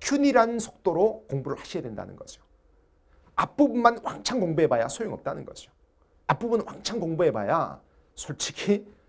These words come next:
삼 등급, 사 등급도 못 받습니다. 저기 동아시아 현대사까지 나가야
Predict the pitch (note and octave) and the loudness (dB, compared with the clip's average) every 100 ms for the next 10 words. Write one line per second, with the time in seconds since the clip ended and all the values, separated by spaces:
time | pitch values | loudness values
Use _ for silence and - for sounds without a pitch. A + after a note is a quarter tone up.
0 | - - C4 B3 A#3 G#3 - C3+ E3 G3 | -12 -6 -4 -2 0 0 0 -2 0 -2
1 | G3 G#2+ F2+ - - - - - - _ | -2 -8 -6 -4 -4 -6 -18 -20 -20 _
2 | _ _ _ _ _ _ _ - - G#3+ | _ _ _ _ _ _ _ -10 2 2
3 | G#3 - C3+ E3 F#3+ D#3+ F3+ F#3 G3+ - | 4 0 2 2 0 -2 0 2 2 0
4 | - D3 - - G2+ A#2+ D#3 C#3+ F3+ E3 | -2 -4 -10 -8 -6 -2 2 6 6 6
5 | D#2 | 2